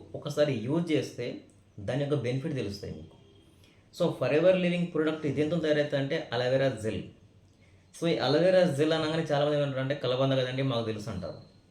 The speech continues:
So, కలబంద మాకు తెలుసు, మా ఇంటి పక్కన ఉంటది, వాళ్ళ ఇంటి పక్కన ఉంటది అని చెప్పి చాలామంది చెప్తుంటారు. So, మా ఇంటి పక్కన కూడా ఉంది కలవర జెల్. So, ఈ, ఈ యొక్క కలబంద ప్రతి ఒక్కరి దగ్గర ఉంటది, కానీ అది ఏ రకమైన కలబంద అనేది ఎవరికి తెలియదు.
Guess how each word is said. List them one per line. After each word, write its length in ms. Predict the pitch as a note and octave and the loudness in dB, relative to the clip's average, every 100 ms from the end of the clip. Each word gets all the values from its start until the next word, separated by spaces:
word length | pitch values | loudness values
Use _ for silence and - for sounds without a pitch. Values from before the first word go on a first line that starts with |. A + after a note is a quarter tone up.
| - - - | -20 -20 -4
So, 160 | B2 - | -2 0
కలబంద 380 | A#2+ C3+ D3 D3 | 4 6 6 4
మాకు 240 | C3+ A2+ | 2 0
తెలుసు, 420 | A#2 A2+ D#3+ - - - - - | -2 -4 -6 -6 -8 -20 -16 -2
మా 120 | C#3+ | 2
ఇంటి 180 | D3+ C#3+ | 2 2
పక్కన 200 | C#3 C#3+ | 2 2
ఉంటది, 440 | C#3 C3+ B2+ C#3 D3 | 0 0 0 0 0
వాళ్ళ 220 | B2+ C3+ | 0 0
ఇంటి 120 | C3+ | -2
పక్కన 140 | B2+ C3+ | -4 -4
ఉంటది 200 | A#2+ B2+ | -2 -4
అని 60 | B2 | -4
చెప్పి 240 | C3+ A#2+ | -6 -4
చాలామంది 300 | A2+ B2 G#2+ | -4 -4 -6
చెప్తుంటారు. 400 | G2+ F2 - - - - - - - | -8 -10 -12 -14 -20 -20 -20 -16 -8
So, 80 | A2+ | -4
మా 140 | G#2 | -2
ఇంటి 140 | B2 B2+ | -2 -2
పక్కన 200 | C3+ D3 | 0 2
కూడా 160 | C#3+ | 2
ఉంది 120 | C3+ | 0
కలవర 300 | A#2 G#2+ G#2+ | -2 -2 -4
జెల్. 180 | G2+ F2+ - - _ _ - - - - | -4 -8 -10 -20 _ _ -20 -20 -14 -2
So, 60 | E3 | 2
ఈ, 100 | E3 - - | 2 0 -2
ఈ 140 | D3+ | 4
యొక్క 220 | E3 E3 - | 4 4 0
కలబంద 460 | C3 D#3+ F#3 F3+ F3+ G#3+ C#4 - - - - - - - - - | 2 4 2 4 2 2 -4 -12 -20 -20 -20 -20 -20 -20 -20 -12
ప్రతి 220 | C3 - G3 | -10 -2 0
ఒక్కరి 180 | G#3 | 4
దగ్గర 160 | G3+ F3 | 4 4
ఉంటది, 460 | E3+ F#3+ D3 - - - - - - | 2 2 0 -4 -12 -20 -20 -18 -6
కానీ 320 | C3+ F3 F3+ - | -2 -2 -4 -4
అది 140 | D#3+ E3+ B2 | -2 0 2
ఏ 140 | D#3 | 6
రకమైన 380 | F#3 F#3 F#3 F3+ | 6 4 -2 0
కలబంద 360 | E3 D3+ D3 D3 | 0 2 0 0
అనేది 180 | E3 | 0
ఎవరికి 260 | C#3 C3 - | 0 0 -4
తెలియదు. 280 | F#2+ E2 | -6 -8